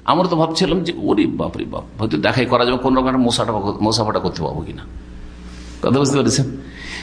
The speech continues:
তো যদি একজন বড় মানুষ, আমরা তো তারপরেও সাধারণ মানুষ, এই জন্য মানুষ মিশতে পারছে হয়তো,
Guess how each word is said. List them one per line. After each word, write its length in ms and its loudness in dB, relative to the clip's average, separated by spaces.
তো 140 6
যদি 680 6
একজন 380 4
বড় 180 4
মানুষ, 320 4
আমরা 280 4
তো 140 2
তারপরেও 380 2
সাধারণ 340 0
মানুষ, 360 -4
এই 60 -2
জন্য 160 4
মানুষ 280 4
মিশতে 240 2
পারছে 260 0
হয়তো, 260 0